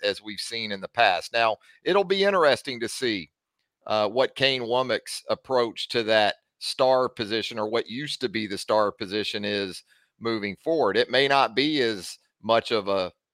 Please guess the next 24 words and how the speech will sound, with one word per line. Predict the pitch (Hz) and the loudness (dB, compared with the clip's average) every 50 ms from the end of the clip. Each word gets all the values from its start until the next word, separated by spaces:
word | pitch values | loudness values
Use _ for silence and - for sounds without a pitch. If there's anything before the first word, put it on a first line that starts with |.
| _ _ - | _ _ -14
a | - - - - - - - | -12 -12 -10 -12 -12 -14 -12
seamless | - - - 156 151 143 131 120 113 - - | -10 -6 -4 -4 -4 -2 -2 -2 -2 -2 -2
fit | - - - 156 143 123 95 - - _ _ _ | -6 -2 2 4 4 4 2 0 -8 _ _ _
for | - 117 110 | -2 -2 0
a | 107 | 2
guy | 90 110 110 107 104 | 4 4 4 4 4
like | 101 101 101 - | 4 2 0 0
Malachi | - 101 95 95 92 - 98 92 90 | -2 -2 -2 -2 -2 0 -2 -2 -2
Moore. | 92 90 87 87 | -2 -6 -8 -4
Maybe | 101 127 165 190 214 | -2 0 0 2 2
it | 202 - | 0 0
will | 139 185 202 208 165 | 2 2 2 2 2
be, | 113 107 90 76 73 _ _ _ _ _ _ _ _ _ _ - | 0 -2 -4 -4 -8 _ _ _ _ _ _ _ _ _ _ 2
but, | 113 120 120 | 4 6 8
uh, | 120 123 120 117 113 110 - | 8 8 8 8 8 6 6
I | - 139 156 | 4 4 4
went | 170 175 160 120 110 | 4 2 0 0 0
Malachi | 120 127 139 135 131 123 110 - - 120 113 113 107 101 | 2 2 4 4 4 2 2 2 2 4 4 4 4 2
Moore | 101 101 104 110 117 123 117 107 95 92 87 85 80 92 _ _ _ _ _ _ _ _ 101 | -2 -8 -8 -8 -6 -4 -2 -2 0 -2 -2 -4 -8 _ _ _ _ _ _ _ _ _ -2
at | 104 92 - _ | 0 0 -2 _
four. | - 127 110 98 90 98 | -8 -6 -4 -4 -2 2
What | 131 165 | 2 4
about | 170 165 160 156 131 143 | 6 6 6 6 4 2
number | 156 151 135 123 | -2 -2 -2 -4